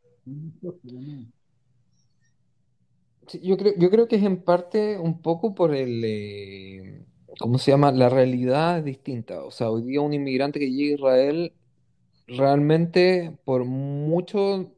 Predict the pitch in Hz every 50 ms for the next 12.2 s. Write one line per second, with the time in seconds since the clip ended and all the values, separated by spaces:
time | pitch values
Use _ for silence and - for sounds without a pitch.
0 | _ _ - 151 143 139 131 123 127 127 127 127 131 131 131 - 120 - - -
1 | 147 151 160 160 151 147 156 156 151 - 151 156 - - 170 156 156 156 - 131
2 | 117 117 120 120 123 131 151 - 165 170 - - - - _ _ _ - - -
3 | - - - _ - 139 131 131 135 143 147 147 196 190 - - 185 127 151 175
4 | 156 107 92 95 101 _ _ _ _ _ _ _ _ - 120 - 139 117 - -
5 | 143 151 151 - 208 170 151 131 - - 175 175 196 190 - - 165 151 143 139
6 | 127 - 160 156 - 160 147 139 127 110 - - 101 92 - - - - 127 120
7 | 123 139 - - 131 120 - - - - - _ _ 127 135 151 160 - 170 165
8 | 185 190 196 190 208 196 180 175 180 190 196 202 233 226 160 143 - - 147 143
9 | 156 160 165 156 - - 170 170 165 160 165 160 170 180 - - 190 170 151 -
10 | - 131 123 117 104 - 151 156 160 156 139 131 123 120 120 - 147 160 160 151
11 | 139 131 123 117 - 113 - - 165 170 170 165 143 123 123 120 - 117 120 _
12 | _ - 151 160